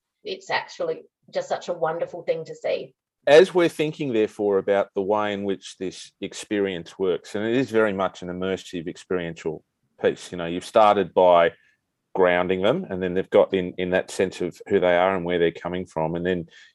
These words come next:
Speaker 2: you've got to equip them and then put them in a situation where they're experiencing the learning, and, and that, and that then necessarily changes who they are at the same time. So we've gone from character educa-, um, character apprenticeship to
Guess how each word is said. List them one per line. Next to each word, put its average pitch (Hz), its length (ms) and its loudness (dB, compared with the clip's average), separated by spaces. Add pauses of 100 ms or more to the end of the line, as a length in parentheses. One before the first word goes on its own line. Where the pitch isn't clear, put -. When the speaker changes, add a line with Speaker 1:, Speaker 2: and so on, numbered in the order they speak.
Speaker 2:
you've 90 180 -8
got 98 220 6
to 95 140 4
equip - 320 2
them 85 180 -2
and 82 80 -4
then 90 140 -2
put - 240 0
them 92 120 -2
in 92 220 0
a 85 60 -6
situation 87 800 0
where 85 120 -2
they're 82 180 4
experiencing 87 760 -4
the 80 60 -6
learning, 90 500 -2
and, 82 140 -6 (480)
and 85 140 2
that, - 160 4
and 95 120 0
that 117 300 4
then 107 240 6
necessarily 98 680 4
changes 92 840 -2 (100)
who 87 220 -2
they 82 400 2
are 80 320 2
at - 100 -6
the - 80 -16
same 80 300 -6
time. 87 260 -2 (260)
So 101 120 4
we've 113 80 4
gone 135 160 4
from 113 160 -4
character 101 600 4
educa-, 87 440 -2
um, 87 340 0
character 113 360 0
apprenticeship - 500 -2 (560)
to 98 520 6